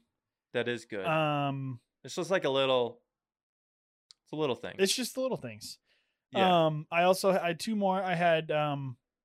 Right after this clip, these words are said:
Speaker 2: laying in bed with fresh sheets. 'Cause that's
Speaker 1: Good one.
Speaker 2: just little things.
Speaker 1: It's a little things, yeah.
Speaker 2: Um, and then this goes both ways. Holding the door open.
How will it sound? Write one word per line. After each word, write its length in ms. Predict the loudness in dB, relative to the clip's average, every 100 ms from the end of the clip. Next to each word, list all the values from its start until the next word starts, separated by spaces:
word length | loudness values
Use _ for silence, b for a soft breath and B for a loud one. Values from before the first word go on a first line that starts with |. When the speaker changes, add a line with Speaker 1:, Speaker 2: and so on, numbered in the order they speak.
| -4
Speaker 2:
laying 320 | 2 2 2
in 100 | 4
bed 220 | 4 4
with 160 | 2 -2
fresh 260 | 0 0
sheets. 640 | 0 -4 -6 -6 -8 -10 -18 _ _ _ _ _ _ _ _ _ _ _ _ _ _ _ _ _
'Cause 140 | -4
that's 240 | 2 2 2
Speaker 1:
Good 120 | -2
one. 100 | -2
Speaker 2:
just 200 | -4 -14 _ _ _ _ -20 -10
little 220 | -8 -8
things. 480 | -10 -12 -14 -18 -20 _ _
Speaker 1:
It's 120 | -18 -8
a 40 |
little 180 | -4 -4
things, 200 | -6 -4
yeah. 300 | 0 0 0
Speaker 2:
Um, 240 | -4 -8 -14 _ _ _ _ _
and 140 | -4 -2
then 160 | -2
this 160 | -2 0
goes 200 | -2 0
both 280 | 0 0 2
ways. 480 | 2 2 -2 -6 -14
Holding 400 | 0 2 2 -2
the 60 |
door 260 | 0 0 2
open. 380 | 0 0 -10